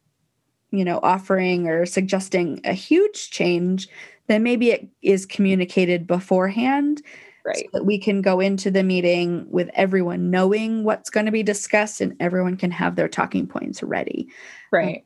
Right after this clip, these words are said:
Speaker 1: Um, sometimes it can be uncomfortable, but again, it's, it's all about the student, right? So if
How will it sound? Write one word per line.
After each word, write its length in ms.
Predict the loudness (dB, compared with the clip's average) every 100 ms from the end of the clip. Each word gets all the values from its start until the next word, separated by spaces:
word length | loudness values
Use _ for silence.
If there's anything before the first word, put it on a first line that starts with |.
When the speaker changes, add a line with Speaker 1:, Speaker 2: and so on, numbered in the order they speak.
| -14
Speaker 1:
Um, 220 | -12 -12 _ _ _ _ _ _ _ _ _ _ _ _ _ _ _ -2
sometimes 580 | 2 2 2 0 0 0
it 120 | 0
can 120 | 0
be 100 | 0
uncomfortable, 760 | -2 -4 -6 -6 -2 2 2
but 180 | 2 0
again, 580 | 2 2 2 0 -2 -6 -12 -4
it's, 240 | -4 -2
it's 180 | -2 0
all 220 | 2 2
about 400 | 2 2 0 -2
the 80 | -8
student, 420 | -4 -2 -2 -2
right? 320 | 0 0 -2 -4
So 160 | -2
if 220 | -2 -4